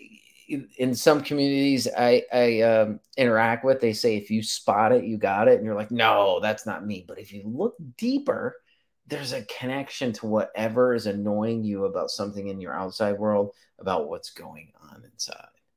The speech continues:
You know, and, and I'm not, I don't wanna get religious here, but I do wanna share this. Like, Jesus said it in the Sermon on the Mount, right?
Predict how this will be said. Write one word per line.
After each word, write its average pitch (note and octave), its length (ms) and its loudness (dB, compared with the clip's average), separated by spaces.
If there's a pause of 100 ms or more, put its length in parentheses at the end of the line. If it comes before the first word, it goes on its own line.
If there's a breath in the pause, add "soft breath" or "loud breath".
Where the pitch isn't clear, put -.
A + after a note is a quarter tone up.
(720 soft breath)
You A2 120 0
know, F#2+ 320 0
and, G2 500 -2
and G2 320 0
I'm G#2+ 160 0
not, G#2 240 -2
I B2 80 6
don't C#3+ 140 6
wanna A#2+ 140 4
get G2+ 180 0
religious A2 760 2
here, D#3+ 520 4 (320 loud breath)
but A#2 100 10
I A2+ 240 4 (120)
do D3 220 4
wanna F3 280 4
share A3 400 2
this. A#2 280 -2
Like, A2+ 220 2
Jesus B2+ 480 -2
said G#3 220 4
it G#3 140 4
in A#2 60 -6
the A2+ 60 -4
Sermon B2 520 2
on A#2+ 140 0
the A#2+ 80 0
Mount, A#2+ 360 0
right? G#2+ 400 0